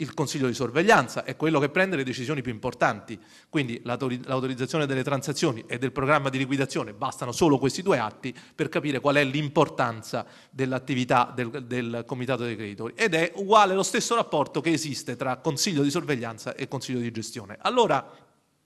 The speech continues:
questo è un secondo, un secondo, mm, collegamento che porta a vedere nel, nella figura del curatore un esecutore,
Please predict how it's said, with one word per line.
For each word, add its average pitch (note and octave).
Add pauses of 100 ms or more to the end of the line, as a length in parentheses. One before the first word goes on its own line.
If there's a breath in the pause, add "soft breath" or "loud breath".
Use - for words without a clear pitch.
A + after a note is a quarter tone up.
(240)
questo A3+
è F#3+
un G#3+
secondo, D#3+ (560 loud breath)
un D3
secondo, F3+
mm, D3 (100)
collegamento C#3+ (540 loud breath)
che C4
porta C#3+ (500 soft breath)
a F3
vedere E3
nel, D3+
nella C3+
figura F#3+
del E3
curatore C4+ (880 loud breath)
un A#3+
esecutore, A#3